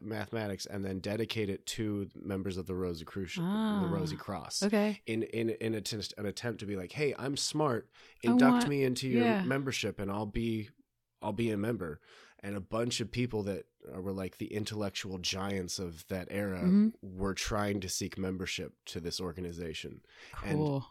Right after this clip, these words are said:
Speaker 1: it <laughs> may not have actually ever really existed. It seems to have been, like, a, a thing that created a bunch of splinter groups that were trying to pretend to be that group.
Speaker 2: Aw.
Speaker 1: Um, and so, like, <laughs> there's a bunch of Rosicrucian organizations running around in Germany at this time
Speaker 2: Okay.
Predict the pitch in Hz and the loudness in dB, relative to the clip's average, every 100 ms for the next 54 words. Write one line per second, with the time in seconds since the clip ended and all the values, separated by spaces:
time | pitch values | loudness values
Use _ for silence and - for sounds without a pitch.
0 | - 107 107 110 117 170 147 151 120 117 | -6 -6 -4 0 4 4 4 2 2 2
1 | 127 123 113 107 98 87 92 107 107 90 | 0 2 2 2 0 -2 -4 -2 0 -2
2 | 87 92 - 123 135 - - - _ 101 | -2 -4 -2 -4 -4 -6 -18 -20 _ -6
3 | - 127 131 123 123 110 98 107 104 98 | 0 2 2 2 2 2 2 0 0 0
4 | 95 87 - _ - - 110 110 101 - | -2 -4 -8 _ -12 -4 -2 0 -2 -4
5 | - 104 101 101 92 90 95 - 87 - | -6 -2 0 0 -2 -2 -2 -2 -4 -2
6 | 92 92 104 104 110 - 92 85 - 98 | -2 0 -2 0 0 -2 -6 -6 -6 -4
7 | 92 92 92 92 95 - 95 90 80 85 | -2 -2 -4 -6 -8 -4 -4 -4 -4 -4
8 | 90 110 - 147 175 - 190 160 196 196 | -2 -2 -2 0 0 2 2 4 4 2
9 | - - 120 113 110 110 - 123 120 - | -2 -6 0 0 0 -2 -2 0 2 4
10 | 170 135 120 - - - 117 123 120 131 | 6 8 6 2 -14 -4 0 0 2 2
11 | 139 143 117 127 127 117 - 127 117 120 | 2 2 2 4 4 2 2 2 4 2
12 | 95 110 104 101 95 113 - 113 92 104 | 2 0 0 0 2 2 0 -4 -4 -4
13 | 101 95 98 90 90 90 131 143 117 98 | -2 -2 -4 -4 -4 -2 2 4 4 0
14 | 76 - 87 82 76 - 185 139 | -4 -8 -6 -6 -6 -4 2 2